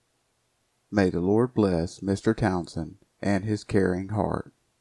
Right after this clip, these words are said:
Now let's move on to some celebrity birthdays.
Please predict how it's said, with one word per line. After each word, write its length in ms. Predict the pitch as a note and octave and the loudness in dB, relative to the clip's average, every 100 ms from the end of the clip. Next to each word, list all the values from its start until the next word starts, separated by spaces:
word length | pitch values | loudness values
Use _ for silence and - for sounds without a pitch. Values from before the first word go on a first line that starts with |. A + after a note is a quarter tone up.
| _ _ _ _ _ _ _ _ _ _ _ _ _ _ _ _ | _ _ _ _ _ _ _ _ _ _ _ _ _ _ _ _
Now 340 | A#2 C3+ D#3 D3+ | 0 2 4 4
let's 360 | B2+ A#2 - | 2 0 -2
move 220 | B2 B2 | -2 0
on 320 | G#2 G2+ G2 G2 | 0 -2 -2 -6
to 120 | G#2+ | -8
some 300 | - F#2+ F2 | -4 -4 -4
celebrity 600 | - F#2 G2+ A2+ G#2 G#2+ | -6 0 0 0 0 0
birthdays. 920 | F#2 F#2 - - F2+ D#2 - - - | 0 -2 -4 -6 -4 -4 -8 -14 -20